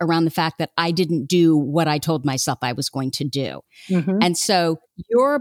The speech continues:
Speaker 1: pushing it out farther and saying, "You are going to feel so much positive emotion that you're gonna be so happy that you did it." And so you're making them feel into the future.
Speaker 2: Yes.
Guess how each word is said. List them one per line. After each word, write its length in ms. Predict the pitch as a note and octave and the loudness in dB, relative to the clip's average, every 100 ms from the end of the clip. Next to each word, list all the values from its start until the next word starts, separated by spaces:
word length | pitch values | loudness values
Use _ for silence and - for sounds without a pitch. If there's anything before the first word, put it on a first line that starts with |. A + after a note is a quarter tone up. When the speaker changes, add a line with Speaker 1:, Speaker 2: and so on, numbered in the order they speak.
| - | -4
Speaker 1:
pushing 380 | - C#4+ - A3 | -4 -2 -2 -4
it 120 | G3 | -2
out 240 | F3 D#3+ - | -2 -4 -8
farther 720 | - B3+ A#3 A3 F3+ D3 D3+ | -4 0 0 0 -2 -2 -2
and 160 | E3+ E3 | 0 0
saying, 560 | - E3+ D#3 D#3 D3+ C#3+ _ _ _ _ _ _ | 0 0 0 2 0 -2 _ _ _ _ _ _
"You 380 | D#3+ F3 A3 A3+ | -2 4 4 4
are 120 | F#3+ | 2
going 220 | E3+ F3+ E3 | 2 2 2
to 60 | |
feel 320 | - G3+ F3 | 0 2 2
so 340 | D#3 - F3 F3+ | 2 0 2 2
much 300 | F3 D3+ - | 2 0 -6
positive 520 | E3 E3 D3+ D#3 D3 | -4 -2 -2 -2 -2
emotion 800 | D3 D#3+ A#3 C4 - D3 C3+ C#3 _ - | 0 2 2 2 0 -2 0 -2 _ -2
that 160 | F3 E3+ _ | 0 0 _
you're 100 | F#3 | 0
gonna 140 | G#3 F3+ | 2 2
be 60 | |
so 220 | D3 F#3 | 0 0
happy 340 | C#3 D#3 - C3+ | 0 -2 -2 -2
that 180 | C3+ D3 | -2 0
you 80 | |
did 240 | C#3+ D#3 C#3 | 0 0 0
it." 120 | - | -2
And 160 | - E3+ | 0 2
so 80 | F#3 | 2
you're 180 | F3+ F3+ | 4 4
making 420 | F#3+ A3 B3 G3+ | 4 4 2 2
them 240 | E3 - _ _ _ | 0 -2 _ _ _
feel 300 | C4 C4 A#3 | 2 2 4
into 260 | F#3+ F3 F#3 | 0 -2 -4
the 80 | E3+ | -2
future. 540 | A#3 B3+ - - - _ _ _ - | 2 2 0 -8 -12 _ _ _ 0
Speaker 2:
Yes. 640 | F#3+ F3+ C#3 - - - | 4 4 2 -2 -4 -6